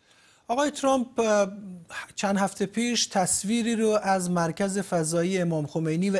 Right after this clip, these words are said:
انفجار در اون مرکز منتشر کرد. تصویر بسیار دقیق و نزدیکی می اومد. این احتمال هم وجود داره که شواهدی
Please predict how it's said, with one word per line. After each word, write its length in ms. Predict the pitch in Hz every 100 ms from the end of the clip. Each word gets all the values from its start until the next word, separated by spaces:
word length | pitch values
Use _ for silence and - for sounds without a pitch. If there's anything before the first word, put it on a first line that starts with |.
| 180
انفجار 720 | 165 160 - 160 151 190 214
در 180 | 196 170
اون 200 | 165 175
مرکز 440 | 165 151 147 190 185
منتشر 440 | 180 170 165 180
کرد. 380 | 165 165 160 - - - - - _
تصویر 380 | 180 165 208 202
بسیار 340 | 180 - 190
دقیق 480 | 165 170 170 190 190
و 60 | 190
نزدیکی 680 | 175 165 151 151 202 196 165
می 120 | 139
اومد. 380 | 123 113 101 - - - _ - - -
این 180 | 320
احتمال 460 | 320 220 - 240 269
هم 200 | 254 220
وجود 300 | 208 247 294
داره 240 | 233 185
که 220 | 175 185 151
شواهدی 1080 | - 185 185 180 214 202 214 208 202 202